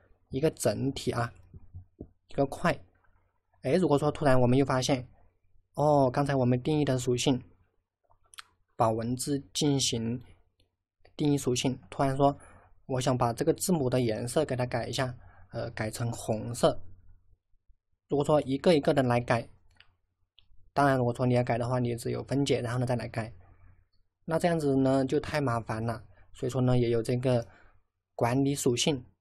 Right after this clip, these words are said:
啊，这个，这个命令管理属性。好，我单击。那么这个对话框啊，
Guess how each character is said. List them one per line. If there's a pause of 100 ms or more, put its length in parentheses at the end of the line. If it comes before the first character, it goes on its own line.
(120)
啊， (920)
这
个， (320)
这
个
命
令 (140)
管
理
属
性。 (460)
好，
我
单
击。 (4000)
那
么
这
个
对
话
框 (120)
啊，